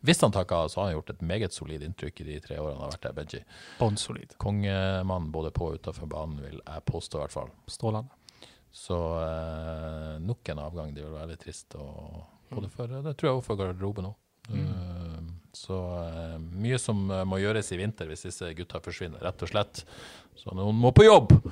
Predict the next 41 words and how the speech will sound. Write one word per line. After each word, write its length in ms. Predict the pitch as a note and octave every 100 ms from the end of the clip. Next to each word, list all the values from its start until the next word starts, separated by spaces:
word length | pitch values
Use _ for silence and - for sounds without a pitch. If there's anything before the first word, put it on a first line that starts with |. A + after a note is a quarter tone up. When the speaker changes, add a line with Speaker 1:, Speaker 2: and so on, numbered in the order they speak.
| -
Speaker 2:
Ja. 60 | - - - - - - - -
Speaker 1:
Det 120 | G#2
er 40 | G#2
det 100 | G2+
ingen 80 | F#2
tvil 240 | F2 D#2
om. 100 | D2 - - - - - -
Men 100 | C#3+
vi, 140 | F3
eh, 640 | F3+ E3 D3+ D3 C#3 C3 A2+
ja, 140 | -
vi 80 | G#2
er 20 |
ikke 120 | G#2+ D3
ferdig 160 | D#3
på 80 | B2
jobb 160 | A#2 D3+
for 120 | A#2
dagen, 240 | F#2+ F#2+
Odd 120 | F#2 F#2
Kåre. 200 | G2 G#2+
Det 100 | B2+
var 100 | A2+
dråve. 300 | A2 A#2+ A2
Vi 60 |
er 40 | C3
ferdig 180 | E3 E3+
med 80 |
dette. 340 | G3 G#3 F3+ A#2
Den, 180 | A#2+ B2
eh, 440 | A#2+ A2+ G#2 G#2
en, 340 | G#2 G#2 A2 G#2+
ja, 140 | - A#3+
jeg 140 | D#4
vil 100 | D#4+
si 120 | B3+ C4
nesten 260 | A3+ -
hyggeligste 340 | F3 F#3+ F3 D3
timen 220 | C#3+ C#3+
i 60 | C3
uka 280 | F3 F3+